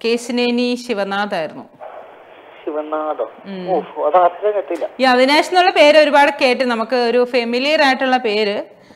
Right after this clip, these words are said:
Speaker 2: ആ.
Speaker 1: പക്ഷേ കേശിനേനി ആയിരുന്നു.
Speaker 2: അല്ല, തെലുങ്ക് ദേശം പാർട്ടി ആകുമ്പോ റെഡ്ഡി ഒക്കെ ഒരു, ഒരു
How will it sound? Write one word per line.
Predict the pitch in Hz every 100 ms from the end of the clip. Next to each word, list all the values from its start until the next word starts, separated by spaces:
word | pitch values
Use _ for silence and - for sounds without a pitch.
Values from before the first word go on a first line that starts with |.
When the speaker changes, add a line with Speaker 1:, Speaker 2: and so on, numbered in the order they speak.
| 320
Speaker 2:
ആ. | 311 -
Speaker 1:
പക്ഷേ | 202 285 285
കേശിനേനി | 202 190 202 190 202 220
ആയിരുന്നു. | 190 175 208 208
Speaker 2:
അല്ല, | 240 185 123 -
തെലുങ്ക് | 170 180 202 240
ദേശം | 233 226 233
പാർട്ടി | 233 220 -
ആകുമ്പോ | 233 220 220
റെഡ്ഡി | 208 180 - 233 226
ഒക്കെ | 214 466
ഒരു, | 440 427 214 208 190
ഒരു | 214 214